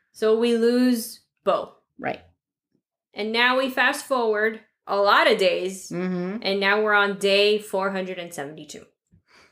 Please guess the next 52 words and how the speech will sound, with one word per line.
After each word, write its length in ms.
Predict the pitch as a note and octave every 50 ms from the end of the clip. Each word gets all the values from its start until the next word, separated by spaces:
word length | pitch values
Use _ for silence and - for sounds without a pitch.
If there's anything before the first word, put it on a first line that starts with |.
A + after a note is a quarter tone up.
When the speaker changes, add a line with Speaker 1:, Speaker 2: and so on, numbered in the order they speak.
| _ _ _ _
Speaker 1:
They 140 | - A#3 A#3+
are 140 | B3 B3 B3+
living 580 | B3+ C4+ C#4+ C#4 D#4+ E4 D#4+ E4 E4+ E4+ E4 - _ _ _ _ _ _ _
in 140 | _ A#3+ A#3+
a 60 | C4
farm. 380 | B3+ - E4+ E4 D#4+ A3+ F3+ E3+ - - _ _
Speaker 2:
It's 80 | _ _
a 20 | _
beautiful 400 | B3 B3 D4 D4 - - C3 C3
farm, 380 | - - E3+ E3+ E3 D#3 C#3+
I 60 | C3+ C#3
have 160 | D3 G#3+ G#3
Speaker 1:
It 40 | B3+
Speaker 2:
to 60 | D#4+
Speaker 1:
is 60 | A4
Speaker 2:
say. 60 | - F#3+
Speaker 1:
very 340 | - G3 A#3 C#4 B3 F#3+ F3
nice. 500 | F3 G3 G3+ - - - - - - -
Speaker 2:
So's 220 | - G#3 G#3+ G#3 G#3
the 80 | C#3
house. 320 | C3 C#3 D3+ C#3 B2+ B2+ - - -
Speaker 1:
Oh, 80 | G3+
I 120 | G3 F3 E3+
love 260 | F3 F3 F3 E3 E3
the 60 | D#3+
house, 380 | E3+ F3 E3+ E3 E3 - - -
Speaker 2:
<laughs> 200 | G#3+ - - -
Speaker 1:
of 100 | C#4 -
course. 440 | - - - - - - - - - _
Speaker 2:
Of 180 | - E3+ E3 - -
Speaker 1:
You 100 | - F#3+
know, 60 | F#3
Speaker 2:
course. 80 | F3 F3
Speaker 1:
they 80 | F3+ F#3+
have 200 | G3 G#3 G3 G3
a, 120 | G#3+ G3 - - _ _
it's 180 | - G#3 G3+ -
a 60 | G#3
farmhouse, 800 | G3+ - - G#3+ A3 A#3 B3+ B3+ A#3 B3+ B3+ B3+ C#4 C#4 C4 - - _ -
and 140 | G#3+ G3+
then 80 | G3+ G#3
they 100 | A3 A3+
have 140 | G#3+ A3 G3
a 80 | G3 F#3
barn, 640 | F3 - G#3+ A3 G#3+ A3+ A#3 A#3+ A#3+ A#3+ B3 B3 G#3+
a 160 | E3+ F3+ F#3
Speaker 2:
Mm-hmm. 100 | E3+ F3
Speaker 1:
big 220 | G#3 G3 G3 -
cornfield. 1160 | - - - - C4+ C4+ C#4 C#4 C4+ B3+ - - C#4 C4+ C#4 B3+ B3 B3 B3+ B3+ B3 A#3 - - _ _ _ _ _ _ _ _ _ _ _ _ _ _ _ _ _ _ _
Everywhere 520 | C4 C#4 C#4 D#4+ F4 E4+ D#4 E4 E4 E4+ D4+
they 160 | D#4 D4+ C#4+
walk, 600 | B3+ G3+ F#3+ G3 G3 G3+ G#3 A#3 C4 B3+ - -